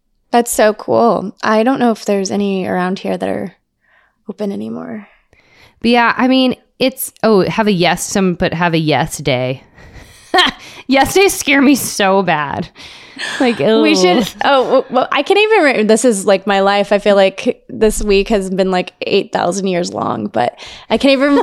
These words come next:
Speaker 1: I can't, I'm like, "What even was our last challenge that we were like, we, oh, we were gonna try to find mom friends or something," but,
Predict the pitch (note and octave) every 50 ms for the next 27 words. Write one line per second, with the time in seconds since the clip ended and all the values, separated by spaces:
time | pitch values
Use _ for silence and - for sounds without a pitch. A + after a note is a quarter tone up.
0 | - - C4 - - E4 - - C4+ C#4+ C#4+ C#4+ C#4 - B3 C4 D4 D4+ A#3 F3+
1 | - E4 F4+ F#4+ G4+ F#4 D4 C4 C4+ D#4+ C#4+ B3+ A#3+ A3 F#3+ F#3 G#3+ A#3 - -
2 | - - A3+ G#3 G#3+ B3 B3 A3 G3+ G3+ G#3 G#3 G#3+ A3 F#3 - A3 A3 A3 A3
3 | A3 A3 - C4 - C4 B3 A3 A3 A3 G#3+ A#3 A3+ A3 A3 A#3+ G3+ G3 - G3
4 | F#3 F#3 E3+ F3 F3+ F3+ - D#3+ D3+ E3 E3+ E3 - - - - A2 A2 A#2 A#2+
5 | A#2 A2+ A2 A2 A#2 -